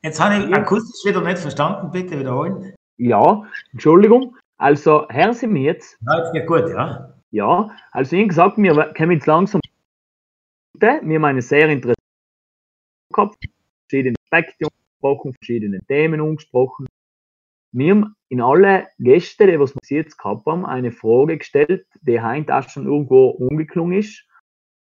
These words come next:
Speaker 2: Vor allem die Chance, die Möglichkeiten der Krise. Vielleicht könnten Sie uns zum Schluss nehmen, auch wieder einen Ausblick geben,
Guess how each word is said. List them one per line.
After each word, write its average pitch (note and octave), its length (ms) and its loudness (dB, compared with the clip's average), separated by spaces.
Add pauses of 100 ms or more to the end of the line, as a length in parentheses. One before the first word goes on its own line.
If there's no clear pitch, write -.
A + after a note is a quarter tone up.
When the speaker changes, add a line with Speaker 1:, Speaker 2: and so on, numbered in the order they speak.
(200)
Speaker 2:
Vor A2+ 260 2
allem F3 220 2
die A#2+ 80 -2
Chance, A#2+ 420 -4 (440)
die A#2 140 -4
Möglichkeiten C#3+ 920 0
der A2 140 -4
Krise. B2+ 680 0 (560)
Vielleicht C3 400 2
könnten G#3 280 0
Sie E3 220 -2
uns G#3 160 -2
zum C3 120 -8
Schluss F3 320 0
nehmen, F3 220 -2
auch A2+ 220 -2
wieder B2+ 140 0
einen F2+ 100 -4
Ausblick F#2+ 600 0
geben, G3+ 420 0